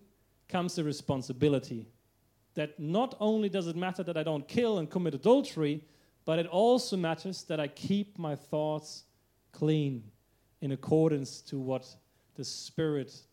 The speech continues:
does, because he lives in my heart. God lets his Spirit dwell in me. So suddenly my inner reality matters. My thoughts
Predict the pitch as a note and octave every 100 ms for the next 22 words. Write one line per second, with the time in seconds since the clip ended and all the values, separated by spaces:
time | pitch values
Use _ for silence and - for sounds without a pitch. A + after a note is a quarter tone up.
0 | - C#3+ B2 - - B2 C3+ B2 B2 B2+
1 | B2+ - - - C#3+ C3+ C3 B2 B2 -
2 | C3+ A2+ - - _ _ _ _ _ -
3 | D#3 D3 D#3 D3+ D3 D3+ D3+ - C3+ -
4 | - D#3+ C#3 C3+ C3 - C#3 C3+ B2+ B2+
5 | B2+ A2+ G2+ _ _ _ _ _ _ _
6 | _ _ _ - D3+ - F3 E3 D#3+ D#3+
7 | D3+ C#3+ - G3+ B3+ A3+ F#3 E3+ D#3 D3
8 | - C3+ D3 D3+ C3 A2+ - C#3 C3 -
9 | - G3 F#3+ F3+ F3+ -